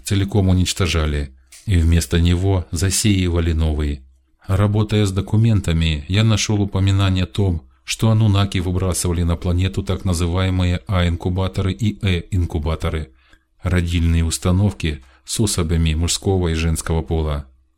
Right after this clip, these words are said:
Из этих загадочных машин появлялись уже взрослые люди, которые тотчас начинали плодиться и образовывали некое подобие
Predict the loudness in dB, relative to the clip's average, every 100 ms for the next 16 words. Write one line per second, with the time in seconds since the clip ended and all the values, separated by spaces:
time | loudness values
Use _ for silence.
0 | _ _ _ -4 -2 0 0 0 0 -2
1 | -2 0 -2 0 0 0 0 0 -2 _
2 | -6 -2 0 0 0 0 0 0 0 0
3 | 0 0 -2 0 0 0 -2 -4 -6 -4
4 | -4 -4 -6 -4 -4 -2 -4 -2 0 -2
5 | -2 -4 -2 -2 -2 -4 -6 -4 -4 -2
6 | 0 2 2 0 0 0 0 0 -2 -2
7 | 0 0 0 0